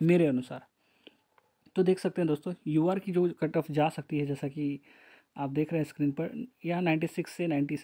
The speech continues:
नाइन, मतलब नाइंटी सेवन, नाइंटी नाइन के around में कट ऑफ इसके जान-, चांसेस बनते हैं इस बार। लेकिन, हाँ, लेकिन जैसा मतलब पहला गया हुआ है, जितना भी पेपर आपने देखा हुआ है, सिक्सटी फिफ्थ, सिक्सटी फोर, सिक्सटी थर्ड वाले,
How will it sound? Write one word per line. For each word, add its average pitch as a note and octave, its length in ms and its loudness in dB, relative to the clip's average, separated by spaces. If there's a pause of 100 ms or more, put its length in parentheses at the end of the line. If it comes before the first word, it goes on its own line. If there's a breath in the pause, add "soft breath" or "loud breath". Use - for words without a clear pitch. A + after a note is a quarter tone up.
(100)
नाइन, C#3 300 -2
मतलब D#3+ 240 -2
नाइंटी E3+ 260 0
सेवन, F3+ 340 0
नाइंटी D#3 360 0
नाइन D3 200 2
के C#3+ 100 -2
around C3 220 -2
में D#3 180 0
कट C#3+ 200 -4
ऑफ D3+ 120 -6
इसके D3 200 -6
जान-, C#3 320 -6
चांसेस C#3 460 -8
बनते C#3 260 -6
हैं D3+ 200 -6 (540 loud breath)
इस C#3 120 -2
बार। F#3 220 0 (420 loud breath)
लेकिन, D#3 400 0
हाँ, D3+ 240 -4
लेकिन E3+ 340 0
जैसा D#3+ 260 0
मतलब F3+ 300 -2
पहला E3 280 0 (340 loud breath)
गया D#3 260 4
हुआ C#3+ 220 2
है, C#3+ 80 0
जितना D3+ 260 -2
भी D#3 100 0
पेपर D3 280 -2
आपने C#3+ 200 -2
देखा C#3 260 -4
हुआ C#3 180 -2
है, C#3 200 -4 (500 loud breath)
सिक्सटी D3 200 -4
फिफ्थ, - 260 -4
सिक्सटी - 260 -10
फोर, C#3 240 -4
सिक्सटी C#3 260 -4
थर्ड C#3 220 -4
वाले, C3+ 240 -4